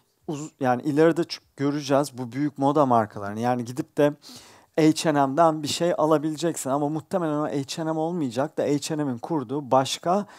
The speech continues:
hani daha kreatif, daha çılgın, daha ne bileyim hayal edemeyeceğiniz türde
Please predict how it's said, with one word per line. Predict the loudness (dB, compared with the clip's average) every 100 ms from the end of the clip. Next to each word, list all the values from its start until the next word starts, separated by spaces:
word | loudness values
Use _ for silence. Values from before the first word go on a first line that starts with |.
| -20 -20 -18
hani | -4 -2 -2
daha | -2 0 0
kreatif, | 0 -2 0 0 -4 -10 0
daha | 2 2
çılgın, | -4 -6 -4 -2 2 4 4
daha | 2 6 6 4 2
ne | -2
bileyim | -2 -2
hayal | 2 6 6 6
edemeyeceğiniz | 2 2 0 -2 -4 -6
türde | -10 -6 -4 4 4